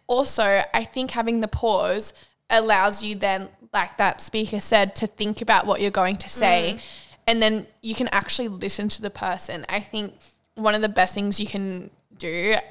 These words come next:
Speaker 1: I mean, easier said than done, is listen to listen and not listen to respond. And I think by knowing that you're gonna give yourself a quick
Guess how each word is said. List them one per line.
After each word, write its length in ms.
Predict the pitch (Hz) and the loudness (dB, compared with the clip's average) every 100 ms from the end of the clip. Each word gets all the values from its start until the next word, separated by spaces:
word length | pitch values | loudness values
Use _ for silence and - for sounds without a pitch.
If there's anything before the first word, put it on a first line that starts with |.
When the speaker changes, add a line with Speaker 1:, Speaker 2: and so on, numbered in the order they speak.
| - | -12
Speaker 1:
I 120 | - | -6
mean, 300 | 190 180 180 | -4 -4 -6
easier 260 | - 190 185 | -4 -4 -2
said 200 | 180 190 | -4 -6
than 100 | 190 | -8
done, 360 | - 151 185 208 | -6 -4 -2 -2
is 220 | - 208 202 | 0 0 0
listen 380 | 196 196 202 | -2 0 -2
to 120 | 214 202 | -2 -2
listen 540 | 190 185 233 247 269 | -2 -2 0 0 -2
and 160 | - 208 | -4 -4
not 180 | 196 - | -4 -4
listen 280 | 190 - 202 | -8 -6 -6
to 140 | - | -4
respond. 760 | 196 190 - 180 170 247 359 - - - - - 214 | -2 -2 -2 -2 0 0 0 -2 -6 -16 -18 -2 2
And 280 | 208 208 - | 4 2 0
I 100 | 208 | -2
think 280 | - 202 - | -2 -2 2
by 180 | 208 | 4
knowing 380 | 208 196 185 208 | 4 2 0 0
that 100 | 208 | 0
you're 80 | 202 | -2
gonna 160 | 202 190 | -4 -6
give 220 | 190 185 | -8 -10
yourself 360 | 190 - 190 - | -4 -4 -4 -8
a 40 | |
quick 360 | - 185 - | -10 -10 -10